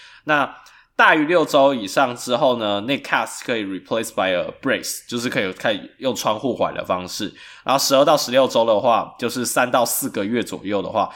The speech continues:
就可以恢复到原本的比较 physically demanding 的 job，就是可能劳力型的工作，或者是他的 sports。就这个时间点，其实我个人觉得是抓得非常，已经算是蛮保守的。那我自己的感觉是，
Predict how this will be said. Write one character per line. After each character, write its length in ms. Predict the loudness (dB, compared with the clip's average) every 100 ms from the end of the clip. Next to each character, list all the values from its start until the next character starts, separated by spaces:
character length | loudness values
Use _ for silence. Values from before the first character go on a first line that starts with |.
| -18 -12
就 120 | -6
可 160 | -2
以 180 | -2 -2 -10 -12
恢 160 | -2 0
复 160 | 0 0
到 180 | 2
原 180 | 2 0 2
本 240 | 0 0
的 400 | -2 -4 -4 -12
比 80 | -4
较 200 | 0 0
physically 580 | 0 0 0 -2 -2 -2
demanding 560 | -2 -4 -2 -2 -4 -4
的 100 | -2
job， 280 | -2 -2 -6
就 100 | -8
是 320 | -4 -2 -2 -4
可 100 | -6
能 120 | -2
劳 180 | 0 4
力 140 | 2
型 160 | 2 -2
的 80 | -4
工 160 | -4
作， 200 | -2 -2
或 100 | -2
者 60 | -6
是 220 | -10 -10
他 160 | -2 0
的 40 |
sports。 520 | 0 -8 -6 -6 -8 -16 -20 -20 -2
就 180 | 0 2
这 140 | 2
个 160 | 2 2
时 180 | 0
间 160 | -2 -2
点， 140 | -2
其 140 | -6 -6
实 280 | -4 -6 -8 _ _ _
我 100 | -8
个 220 | 0 4 4
人 100 | 4
觉 120 | -4
得 120 | -4
是 80 | -6
抓 200 | 0 2
得 80 | 2
非 280 | 0 0
常， 160 | 0 -2 -4
已 60 |
经 80 | -8
算 200 | 0 0
是 120 | 0
蛮 300 | 0 -2 -2
保 200 | -2 0
守 300 | 0 -2 -4
的。 80 | -4
那 260 | 0 0 0 -6 -20 -14
我 120 | -6 -4
自 140 | 0
己 60 | 0
的 40 |
感 140 | 0
觉 100 | -2
是， 300 | -4 -2 -4